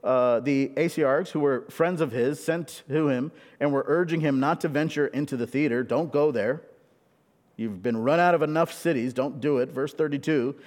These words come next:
"Now some cried out one thing, some another, for the assembly was in confusion. Most of them did not know why they had come together." Verse thirty-three, uh, how would you describe this so far? Like a mob, right?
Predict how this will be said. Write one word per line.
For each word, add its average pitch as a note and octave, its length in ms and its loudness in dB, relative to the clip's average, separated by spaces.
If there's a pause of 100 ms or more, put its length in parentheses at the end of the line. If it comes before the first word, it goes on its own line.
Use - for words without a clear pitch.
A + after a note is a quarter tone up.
(220)
"Now C#3 120 4
some F#3+ 300 0
cried F3+ 300 4
out E3 260 4
one E3 300 2
thing, E3 240 0
some E3 240 0
another, D3+ 380 2
for D3 120 0
the C3+ 80 2
assembly F#3 400 0
was D3+ 160 0
in B2 100 -2
confusion. A2 600 -4 (260)
Most G3 320 4
of G#3 100 2
them E3 140 0
did C#3+ 140 0
not E3 260 2
know F3 100 4
why D#3 220 4
they D#3+ 140 2
had B2+ 180 -2
come G#2+ 200 -2
together." F2+ 460 -4 (260)
Verse D#3+ 260 2
thirty-three, B2+ 720 0 (280)
uh, C3+ 280 4 (140)
how F3+ 120 4
would F#3+ 120 2
you E3+ 60 -4
describe D#3 380 0
this D3 120 -2
so C#3 160 0
far? A2+ 360 0 (580)
Like C3 180 0
a C3 40 0
mob, C3+ 520 2
right? C3+ 420 0